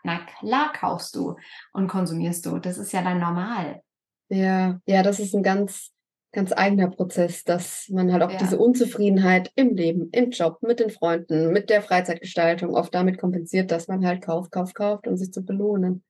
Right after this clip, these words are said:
Speaker 1: Ja. Was fehlt dir? Du hast gerade gesagt, du warst dann in Berlin und bist dann durch die Straßen gelaufen, war so, „Oh, ist auch schön, ist auch schön.“ Was vermisst du?
Speaker 2: Also natürlich Freunde und Familie,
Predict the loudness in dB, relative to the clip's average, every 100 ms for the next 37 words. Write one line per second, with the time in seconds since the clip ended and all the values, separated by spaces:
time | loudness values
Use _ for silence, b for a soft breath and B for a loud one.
0 | _ _ -14 -12 -12 -14 _ _ _ B
1 | B -6 -4 -6 -4 -2 -2 -2 -4 -2
2 | -4 -10 _ -14 -10 -4 -4 -2 -4 -6
3 | -6 -8 -6 -4 -2 -2 -2 -2 -2 -4
4 | -6 -8 -6 -4 -4 -6 -10 _ _ -10
5 | -8 -8 -2 -2 -2 -4 0 0 0 -4
6 | -4 -4 -6 -4 -4 -4 -6 -8 -6 -8
7 | -6 -8 -8 -10 -8 -12 -8 -6 -4 -6
8 | -8 -8 -8 -10 _ _ _ _ _ _
9 | _ _ _ 0 4 6 6 6 4 4
10 | 4 6 6 6 4 2 4 6 6 6
11 | 4 2 2 0 -2